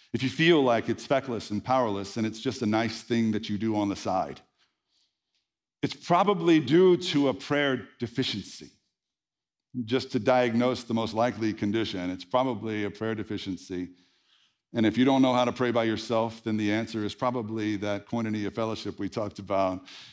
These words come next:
a gathering of believers. You can gather with believers to pray. You don't need to wait for a church to figure that out for you. You can initiate and stop making excuses and dive in.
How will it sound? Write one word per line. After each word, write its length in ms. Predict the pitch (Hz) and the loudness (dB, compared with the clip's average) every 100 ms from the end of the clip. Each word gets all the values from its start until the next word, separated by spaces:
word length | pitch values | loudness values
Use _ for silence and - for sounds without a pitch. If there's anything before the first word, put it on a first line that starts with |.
| _ | _
a 60 | 104 | -4
gathering 460 | 101 113 113 104 104 | 2 4 4 2 0
of 140 | 98 | 0
believers. 880 | 101 104 107 95 85 - - - - | -2 0 -2 -2 -8 -12 -18 -20 -12
You 200 | 98 107 | -6 -4
can 440 | 110 117 98 92 95 | -4 -4 -4 -6 -2
gather 340 | 123 117 110 | 0 2 0
with 260 | 104 101 101 | -4 -4 -6
believers 540 | 104 101 98 92 90 - | -6 -4 -4 -6 -10 -12
to 100 | - | -10
pray. 440 | - 120 104 87 92 _ _ _ _ _ _ _ _ | -4 -2 -2 -6 -12 _ _ _ _ _ _ _ _
You 80 | 95 | -4
don't 120 | 107 | 0
need 140 | 107 107 | 0 -2
to 80 | |
wait 320 | 104 107 107 - | -2 0 -2 -4
for 140 | 101 | -6
a 40 | |
church 460 | 98 - 117 107 - | -6 -2 -2 -2 -6
to 100 | 113 | -8
figure 340 | - 120 110 | -4 -2 0
that 220 | 104 101 101 | 2 2 2
out 260 | 101 98 | 2 0
for 240 | - 113 110 | -4 -2 0
you. 260 | 95 98 | -2 -2
You 180 | 101 101 | -4 -6
can 280 | 101 110 107 _ - _ | -4 -4 -4 _ -20 _
initiate 840 | 110 110 123 - 82 80 85 - - _ _ _ _ _ _ _ _ _ _ _ | 2 4 2 -2 -4 -6 -8 -10 -20 _ _ _ _ _ _ _ _ _ _ _
and 400 | 98 98 90 87 | -4 -2 0 -2
stop 260 | - 113 113 | 0 0 2
making 280 | 113 117 117 | 0 -2 -2
excuses 960 | 117 - - 95 - 107 131 - - _ - - - _ _ _ _ _ _ _ _ - | -4 -10 -8 -8 -8 -12 -14 -18 -20 _ -20 -20 -20 _ _ _ _ _ _ _ _ -2
and 180 | 101 | 2
dive 280 | 104 104 113 | 4 4 4
in. 340 | 95 120 87 | 0 0 -4